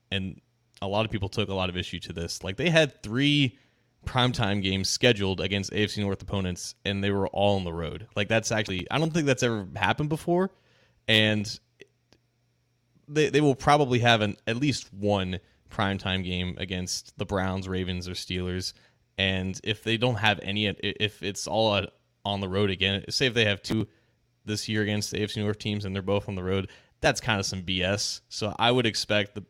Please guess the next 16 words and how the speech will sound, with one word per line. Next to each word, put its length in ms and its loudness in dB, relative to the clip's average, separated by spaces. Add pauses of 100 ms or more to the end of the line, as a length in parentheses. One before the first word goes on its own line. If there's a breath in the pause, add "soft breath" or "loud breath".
(100)
the, 240 -4 (400)
well, 180 -8 (440)
considering 380 0
they 80 6
have 120 6
more 200 4
home 220 2
games 240 -2
than 100 -6
away 240 -2
this 220 -6
year, 200 -2 (320 loud breath)
I 100 6
would 100 4
expect 560 0
that 240 0